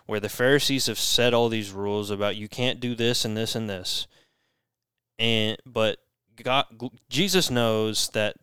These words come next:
that's not the point of the Sabbath day, first of all. But second of all,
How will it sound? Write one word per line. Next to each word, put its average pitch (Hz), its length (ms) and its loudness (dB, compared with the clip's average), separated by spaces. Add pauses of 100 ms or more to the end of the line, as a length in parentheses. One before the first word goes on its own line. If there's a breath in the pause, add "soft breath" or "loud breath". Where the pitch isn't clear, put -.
that's - 220 -2
not 131 200 0
the 101 80 -6
point 101 460 -6
of 98 160 -10
the 92 80 -10
Sabbath 95 340 -4
day, 95 200 -8
first - 340 -10
of 92 80 -16
all. 90 280 -14 (500 loud breath)
But 117 100 -2
second 156 320 4
of 113 140 0
all, 107 420 2